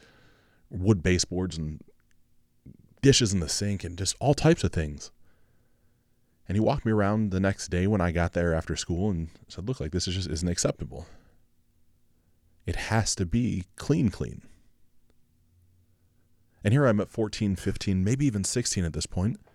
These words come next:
And I'm frustrated. I'm like, "Man, this is so anal retentive. This is so over the top." Come to find out, what he was really teaching me was just how much details matter.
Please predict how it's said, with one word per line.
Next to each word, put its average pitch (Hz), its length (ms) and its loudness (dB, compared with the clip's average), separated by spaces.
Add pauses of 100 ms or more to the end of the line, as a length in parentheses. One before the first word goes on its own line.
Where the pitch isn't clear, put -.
(840)
And 117 100 10
I'm 110 80 8
frustrated. 78 440 2
I'm 78 80 -6
like, 73 180 -2
"Man, 110 120 4
this 131 140 2
is 113 120 2
so 120 340 2
anal 113 220 6
retentive. 104 480 4
This 95 140 4
is 101 80 0
so 131 220 6
over 107 180 6
the 90 120 2
top." - 420 -2 (3000)
Come 139 160 2
to 147 60 2
find 107 240 4
out, 87 200 4
what 92 200 0
he 120 80 0
was 92 160 0
really 120 200 4
teaching 113 280 0
me 87 80 4
was 90 220 2
just 98 240 -2
how 113 100 2
much 98 220 2
details 85 360 0
matter. 76 380 -4